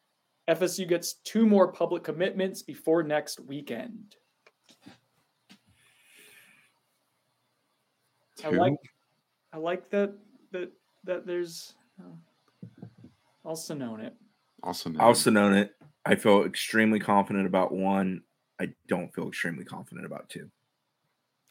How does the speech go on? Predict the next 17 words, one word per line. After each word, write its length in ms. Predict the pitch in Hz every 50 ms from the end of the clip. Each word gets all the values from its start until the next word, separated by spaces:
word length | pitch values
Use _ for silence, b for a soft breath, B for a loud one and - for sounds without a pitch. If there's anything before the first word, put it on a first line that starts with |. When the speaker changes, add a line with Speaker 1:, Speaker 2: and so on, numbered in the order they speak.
| _ _ -
Speaker 1:
Scranton 480 | - - - - 170 - - - 170 170
Knoll, 200 | 165 165 170 160
Buy 160 | 160 156 160
or 80 | 165 160
Sonone. 340 | 165 - 160 151 151 147
Bless 320 | 139 143 151 180 202 202 202
Harris 400 | - 180 175 175 180 175 165 -
and 140 | 180 165 -
Jeremiah 400 | - 160 165 165 165 160 160 151
Byers 420 | 147 147 156 156 160 156 156 156 -
are 80 | 156 151
your 100 | 143 135
starting 400 | 135 - - 147 147 143 143 139
tackles 480 | - 135 131 135 - - - - -
in 60 | - -
twenty 260 | - - 143 135 135
twenty-three. 920 | 127 - - 131 123 120 - _ - 170 180 190 196 202 202 202 202